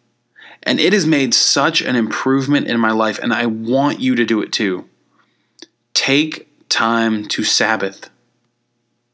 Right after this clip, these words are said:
I'll tell you, the benefits that having a Sabbath can have on your life, they're, they're amazing. As I was doing some, some research for this message, I found this old Puritan saying, saying, "Good Sabbaths make good Christians."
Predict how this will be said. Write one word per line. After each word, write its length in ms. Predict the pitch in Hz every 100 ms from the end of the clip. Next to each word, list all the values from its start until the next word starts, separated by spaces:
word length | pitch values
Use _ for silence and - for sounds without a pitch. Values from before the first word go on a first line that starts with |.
| _ _ _ _ _ -
I'll 100 | -
tell 240 | - 139 139
you, 280 | 110 104 98
the 140 | 110
benefits 1120 | 113 107 117 147 139 - 101 87 - - - - _ _ _ _ _ _ _ _ _
that 120 | - 123
having 440 | - 120 135 147
a 60 | 117
Sabbath 560 | - 113 107 98 87 - _ _ _ _ _
can 140 | - 107
have 320 | - 110 113
on 140 | 117
your 120 | 107
life, 540 | 101 101 98 92 - - - _ _ _ _ _ _ _ _ _ _
they're, 160 | - -
they're 180 | 170 151
amazing. 680 | 135 160 226 - 92 - - _ _ - - - - - _ _ _ _
As 120 | 147
I 40 | 175
was 160 | 165
doing 340 | 117 113 160 147
some, 300 | 131 120 113
some 200 | - 123
research 360 | 135 143 113
for 80 | -
this 160 | 107 113
message, 320 | 120 135 95
I 80 | 101
found 260 | - 143
this 100 | 156
old 220 | - 123 113
Puritan 540 | - 139 175 - 101
saying, 420 | - 104 98 101
saying, 400 | - 123 113 107
"Good 300 | 107 131 160
Sabbaths 580 | - 131 104 104 107 -
make 240 | 110 104
good 220 | 110 107 -
Christians." 720 | 135 131 - 82 - - -